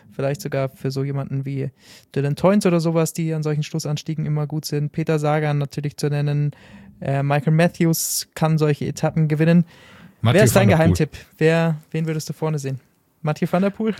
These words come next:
Speaker 1: <laughs> nach dem heutigen
Speaker 2: Ja,
Speaker 1: Tag?
Speaker 2: normalerweise würde man denken, wäre eine absolute Etappe für ihn, aber ehrlicherweise kann man den, glaub ich, gar nicht mehr nennen, äh, im Fantasy Manager. Kann man jetzt sogar, glaub ich, schon drüber nachdenken, ihn rauszunehmen, ehrlicherweise, nach der
Speaker 1: Dafür, wie teuer er ist, ja.
Speaker 2: nach der Leistung. Ähm, ich glaub, morgen wird die entscheidende Frage sein,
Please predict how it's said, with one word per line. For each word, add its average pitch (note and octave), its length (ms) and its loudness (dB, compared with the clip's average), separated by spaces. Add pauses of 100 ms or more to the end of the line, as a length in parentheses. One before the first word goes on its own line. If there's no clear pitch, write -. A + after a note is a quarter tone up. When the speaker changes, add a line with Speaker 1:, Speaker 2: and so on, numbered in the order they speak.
(120)
Speaker 1:
<laughs> - 160 -16
nach D3+ 160 -8
dem D#3 140 -6
heutigen D#3 240 -4
Speaker 2:
Ja, E3 40 -8
Speaker 1:
Tag? F3 260 -6 (300)
Speaker 2:
normalerweise C#3 500 6
würde C3+ 160 6
man A2+ 220 6
denken, F2 380 2
wäre G2 100 0
eine G2+ 120 2
absolute G#2 340 -2
Etappe G2 380 0
für F2 120 -2
ihn, G#2+ 240 2
aber G2+ 380 0
ehrlicherweise G#2+ 440 2
kann A#2+ 120 0
man A#2+ 80 4
den, G2+ 80 2
glaub E2 160 0
ich, - 100 -4
gar - 80 -2
nicht E2 140 -8
mehr E2 100 -6
nennen, G2 220 -4 (120)
äh, E2+ 280 -6
im F2 260 -4
Fantasy F2+ 400 -2
Manager. F2 400 -2
Kann - 160 0
man F#2+ 80 4
jetzt G2+ 140 0
sogar, G#2 240 4
glaub G#2+ 160 4
ich, G2+ 80 2
schon B2+ 100 6
drüber A2 160 4
nachdenken, A#2 320 2
ihn G#2 80 0
rauszunehmen, F2+ 540 2
ehrlicherweise, F#2 460 -2
nach G2+ 120 0
der - 140 0
Speaker 1:
Dafür, D#3+ 240 2
wie D#3+ 80 2
teuer E3+ 300 2
er F3 100 0
ist, - 160 -6
ja. C#3 180 -2 (440)
Speaker 2:
nach G2 240 4
der G2+ 160 4
Leistung. B2 540 4 (120)
Ähm, G#2+ 380 6 (180)
ich - 80 -6
glaub, C#3 160 4
morgen C3 260 8
wird C3 120 6
die B2 80 0
entscheidende A#2+ 360 2
Frage G2+ 260 2
sein, G#2+ 220 2